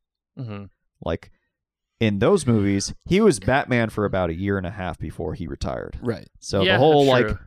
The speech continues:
Speaker 2: "This is year two, he's still developing," kind of is blown out of the water when you think that, like, yeah, but Bale's Batman had, like, three different bat suits almost.
Speaker 1: No, that one in The Dark Knight kinda made him look like a, a killer whale.
Speaker 2: Oh, the Jigsaw one?
Speaker 1: The, the
Speaker 2: Oh.
Speaker 1: one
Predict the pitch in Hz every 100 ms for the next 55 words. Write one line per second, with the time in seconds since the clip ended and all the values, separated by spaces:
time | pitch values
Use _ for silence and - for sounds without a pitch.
0 | - 147 147 120 120 110 - 160 92 -
1 | 113 - 123 104 98 104 107 - 67 -
2 | _ _ _ - 180 175 117 123 123 117
3 | 107 101 104 98 92 92 98 95 95 87
4 | 90 90 - _ _ _ _ - 170 160
5 | 135 120 - 131 127 104 110 92 104 101
6 | 101 98 90 85 - _ _ - 120 135
7 | 120 113 101 101 98 - - 85 - 85
8 | 85 87 - - 285 233 208 220 247 190
9 | 175 196 170 143 123 139 117 127 120 127
10 | 120 117 110 107 110 117 104 95 101 127
11 | - 127 101 92 95 - - - _ -
12 | 147 117 104 120 - 147 147 156 165 -
13 | - 180 202 185 190 190 185 185 170